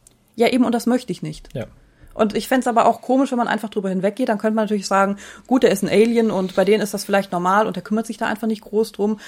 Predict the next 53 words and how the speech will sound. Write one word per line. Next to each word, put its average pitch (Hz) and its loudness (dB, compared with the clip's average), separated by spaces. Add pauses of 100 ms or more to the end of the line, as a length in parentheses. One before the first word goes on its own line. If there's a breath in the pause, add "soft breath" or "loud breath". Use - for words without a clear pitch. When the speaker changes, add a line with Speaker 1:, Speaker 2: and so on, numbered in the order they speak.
(240 loud breath)
Speaker 1:
Aber 202 4
das 196 -2
wär 220 4
mir 220 2
halt 190 0
einfach 190 -2
irgendwie 180 -6
zu, 190 -4
nicht 220 0
zu 233 -4
schwierig, 226 0
aber 196 4 (260 loud breath)
es - -4
hängt 240 4
irgendwie 240 4
zu 220 -8
viel 240 0
mit 214 0
dran, 190 4
bei 185 2
dem 190 -2
ich 202 -4
dann 208 0
nicht 185 -2
wüsste, 214 -4
ob 202 -2
ich's 208 -6
wirklich 208 -6
thematisiert 190 -4
sehen 170 -6
möchte 202 -4 (520 loud breath)
oder 208 2
nicht. 254 2
Und 294 2
ansonsten 240 0
w-, 214 0
wär 247 4
ich 254 -2
tatsächlich 247 -4
auch 220 0
einer 214 -2
von 196 -4
denjenigen, 214 0
die 202 -2
sagen, 196 -2
gebt 202 -2
einfach 190 -6
dem 196 -4
besten 202 -4
verfügbaren 190 -6
Schauspieler 220 -4
die 240 -4
Rolle. 247 -4